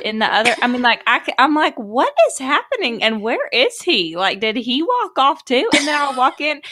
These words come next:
he's just sitting amidst the chaos. Just, I mean, I'm just like, "Hello? This isn't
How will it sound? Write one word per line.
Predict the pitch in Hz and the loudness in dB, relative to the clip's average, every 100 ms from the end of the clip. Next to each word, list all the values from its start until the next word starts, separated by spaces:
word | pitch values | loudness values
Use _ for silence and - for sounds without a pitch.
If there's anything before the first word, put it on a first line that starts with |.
| - - | -12 -4
he's | 294 294 | -4 -2
just | 277 - - | -4 -4 -4
sitting | 226 294 277 180 - - | -2 -2 -4 -8 -10 -4
amidst | 202 196 240 240 - | -4 -2 -4 -4 -6
the | 262 | -6
chaos. | 262 247 330 214 175 233 | 0 0 4 4 4 0
Just, | - 226 - - | -4 -4 -4 -4
I | 233 | -2
mean, | 247 269 - | -2 -4 -4
I'm | 285 | -4
just | 269 - | -4 0
like, | 262 262 254 | 0 -2 -2
"Hello? | 254 254 233 240 311 392 403 | 2 2 4 6 6 4 2
This | 302 - - - - 339 | 0 -2 -8 -14 0 2
isn't | 330 | 4